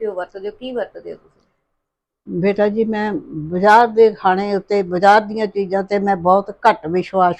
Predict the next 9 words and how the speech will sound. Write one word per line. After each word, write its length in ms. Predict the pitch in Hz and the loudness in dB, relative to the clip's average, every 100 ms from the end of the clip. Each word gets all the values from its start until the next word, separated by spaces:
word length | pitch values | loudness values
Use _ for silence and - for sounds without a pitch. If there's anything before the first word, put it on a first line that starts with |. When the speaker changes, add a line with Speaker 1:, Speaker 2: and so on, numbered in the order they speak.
| - | -2
Speaker 2:
ਕਰਦੀ 340 | 160 151 156 156 | -2 0 -6 -6
ਹਾਂ। 60 | - 196 | -16 -18
Speaker 1:
ਜੀ। 340 | 185 208 165 _ _ | -12 -12 -12 _ _
Speaker 2:
ਮੈਂ 260 | 208 240 247 | 0 2 2
ਆਪਣੇ 440 | 185 208 - 233 | 2 2 4 2
ਹੱਥੀਂ 540 | 220 202 - 220 214 196 _ | 4 0 0 -2 -2 -4 _
ਆਪੇ 340 | 202 214 - 262 | 2 2 2 0
ਬਣਾ 360 | 226 214 190 | 2 4 4
ਕੇ 260 | 190 202 190 | 4 2 0